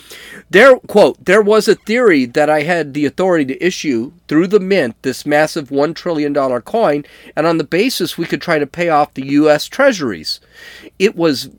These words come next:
very realist-, it was a very realistic possibilities that we couldn't get the votes for that, and we couldn't get those debts rolled over. And we would be in a situation where we are technically in default.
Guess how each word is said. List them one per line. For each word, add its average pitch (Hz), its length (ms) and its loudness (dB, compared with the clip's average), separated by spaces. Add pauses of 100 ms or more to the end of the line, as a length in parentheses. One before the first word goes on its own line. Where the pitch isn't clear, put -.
very 196 320 2
realist-, 185 580 -2
it 196 100 -2
was 233 200 -2
a 196 40 -2
very 220 300 -2
realistic 156 640 -2
possibilities 147 800 -2
that 160 180 -4
we 156 140 -2
couldn't 202 300 -4
get 165 260 -6
the 123 60 -8
votes 131 500 0
for 127 160 -8
that, 110 420 -4
and 147 160 -6
we 147 80 -4
couldn't 190 300 -6
get 147 240 -4
those 120 240 -6
debts 143 480 -6
rolled 151 360 2
over. 160 400 2 (640)
And 170 160 2
we 196 80 0
would 185 220 -2
be 208 140 -2
in 202 80 0
a 165 40 -4
situation 185 840 0
where 156 140 2
we 156 160 0
are 143 80 0
technically 170 640 -6
in 147 100 -2
default. 143 600 -2